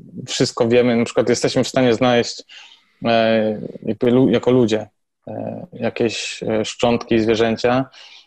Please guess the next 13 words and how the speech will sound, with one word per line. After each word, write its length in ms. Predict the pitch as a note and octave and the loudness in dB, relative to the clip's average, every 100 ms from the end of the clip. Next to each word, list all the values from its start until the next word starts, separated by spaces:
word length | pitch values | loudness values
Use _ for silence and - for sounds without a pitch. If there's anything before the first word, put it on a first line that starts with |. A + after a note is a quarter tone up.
| _ | _
i 80 | A#2 | 0
bardzo 260 | B2+ A#2+ A#2+ | 2 2 2
często 400 | C3 B2+ - C3 | 2 0 0 0
to 120 | B2+ B2 B2 B2+ A#2 | 4 6 6 2 0
są 280 | - B2+ B2 | -2 0 2
rzeczy, 300 | B2 A#2+ B2+ | 2 0 0
metody 360 | B2+ A#2+ A#2+ A#2+ A2 | 0 0 0 -2 -2
jakby 240 | B2 A2+ B2 | -2 -2 0
prób 240 | C3+ C#3 | 0 0
i 80 | B2 | 2
błędów. 500 | A#2 C3+ A2+ G2+ - | 2 2 2 0 -2
Jakby 300 | A2+ G2 A#2 A2+ - - - | -4 2 0 0 -8 -18 -4
jak, 260 | A2 - | -2 -2